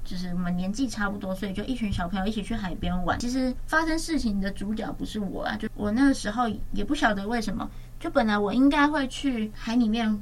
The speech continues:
稍微玩，就是玩耍一下，但我那一天就特别没有兴致。我就说我，我坐在岸边看你们就好了，帮你们顾拖鞋这样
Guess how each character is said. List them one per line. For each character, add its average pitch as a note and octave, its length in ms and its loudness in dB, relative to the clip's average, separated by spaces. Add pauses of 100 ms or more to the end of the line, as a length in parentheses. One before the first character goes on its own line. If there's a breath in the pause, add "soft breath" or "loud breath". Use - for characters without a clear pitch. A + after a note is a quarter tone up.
稍 A3 220 -4
微 G3 100 0
玩， E3 220 -6 (300)
就 G#3 120 -6
是 F#3+ 300 -4
玩 F#3+ 220 0
耍 G#3+ 260 -4
一 - 60 -8
下， F3 200 -2
但 C4 160 2
我 A3 60 0
那 A#3+ 140 0
一 - 20 0
天 B3 160 4
就 B3+ 180 0 (200 loud breath)
特 D#4+ 120 0
别 G#3+ 140 -2
没 G#3 100 -2
有 G#3 120 -4
兴 G3 360 -2
致。 F3+ 240 -6 (400 loud breath)
我 G#3 140 -4
就 B3 80 0
说 B3+ 260 2
我， A3 140 -4
我 F3+ 220 -4
坐 A#3+ 260 -6
在 A#3 80 0
岸 A3+ 240 2
边 G3 300 -2
看 G#3 200 -2
你 E3 60 -2
们 - 220 -4
就 F3+ 120 -4
好 F3+ 280 -6
了， - 200 -10 (200 loud breath)
帮 B3 160 4
你 A#3+ 40 4
们 G3 160 0
顾 A3+ 200 -6
拖 G3 260 -2
鞋 - 260 -8
这 - 60 -8
样 A2+ 100 -4